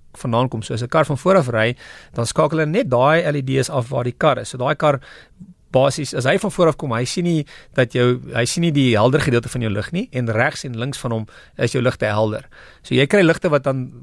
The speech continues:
wat, wat, wat jy moet bietjie gewoond raak aan om die lig te beweeg, soos die voertuie beweeg. As jy v-, voor na 'n kar toe kom, dan sien jy, "Wag,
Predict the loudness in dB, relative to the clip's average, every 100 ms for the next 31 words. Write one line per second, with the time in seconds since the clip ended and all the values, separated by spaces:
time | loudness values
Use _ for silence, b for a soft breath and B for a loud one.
0 | -6 -6 -6 -8 -8 -6 -8 -2 -2 -2
1 | -4 -2 0 2 2 2 0 0 0 0
2 | 0 0 2 2 2 -4 -12 -10 -6 -4
3 | -4 -4 -8 -12 -8 -4 -4 -6 B B
4 | -10 -10 -10 -12 -14 0 2 4 2 0
5 | 0 -2 -8 -6 -6 -6 -4 0 0 0